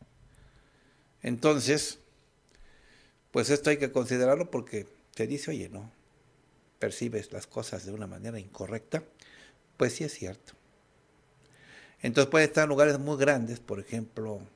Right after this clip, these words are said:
un cine, un lugar grande, una sala de espectáculos también,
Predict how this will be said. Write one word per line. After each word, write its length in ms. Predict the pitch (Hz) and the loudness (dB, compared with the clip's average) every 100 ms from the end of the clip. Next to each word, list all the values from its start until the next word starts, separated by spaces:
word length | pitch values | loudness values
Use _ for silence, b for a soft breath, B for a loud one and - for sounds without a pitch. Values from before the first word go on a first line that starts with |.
| - | -10
un 140 | 127 131 | -4 -2
cine, 440 | 180 180 156 196 - - - - - _ - - - - - - - - - - - - - - - - - - _ _ _ _ _ _ _ _ _ _ _ _ - | 0 -2 -4 -6 -16 -20 -20 -20 -20 _ -20 -20 -20 -20 -20 -20 -20 -20 -20 -20 -20 -20 -20 -20 -20 -20 -20 -20 _ _ _ _ _ _ _ _ _ _ _ _ -10
un 140 | 113 | -6
lugar 340 | 104 110 110 - | -4 -4 -4 -12
grande, 680 | - 104 110 113 113 113 113 - b b b b b b _ _ _ _ _ _ _ - | -14 -4 -2 0 -4 -8 -12 -16 b b b b b b _ _ _ _ _ _ _ -10
una 120 | 104 | -4
sala 200 | 117 110 | 0 0
de 60 | |
espectáculos 840 | 107 - - - 117 - 107 95 - | -2 -6 -16 -6 -6 -6 -10 -10 -10
también, 540 | 92 92 113 127 120 | -12 -8 -10 -10 -14